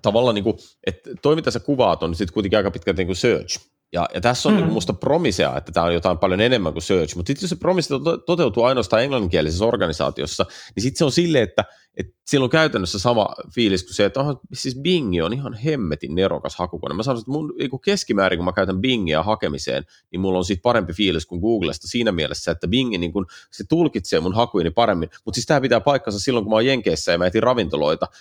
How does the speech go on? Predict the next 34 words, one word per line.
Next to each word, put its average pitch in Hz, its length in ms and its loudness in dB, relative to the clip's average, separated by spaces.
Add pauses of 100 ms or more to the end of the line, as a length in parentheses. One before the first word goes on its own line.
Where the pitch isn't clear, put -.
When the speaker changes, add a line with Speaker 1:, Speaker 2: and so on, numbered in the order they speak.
Speaker 1:
tai 95 260 2
jotain 101 300 2
niinku 87 140 -6
sen 117 200 2
tyyppistä 92 360 -4
kamaa, 90 240 2
mikä, 90 220 -2
mikä 107 220 0
on 104 80 2
niinku 95 120 -4
semmonen, 110 240 -2
millä 107 200 2
on 104 80 0
designattu 113 420 -2
niinku 95 140 -6
spesifi, 101 560 -2 (440)
ää, 87 280 4 (300)
älykäs 117 440 2
käyttökokemus. 87 680 -4
Niin 147 80 -8
joo, 208 200 2
hei, 120 160 2
musta 175 260 -8
Bing 185 260 2
on 107 80 2
oikeasti 123 300 -4
ihan 117 60 -4
superhyvä. 82 520 -2
Sit - 100 -12
jos 180 80 -10
mä 196 80 -4
mietin 131 260 0
mun 127 120 0
niinku, 127 260 -2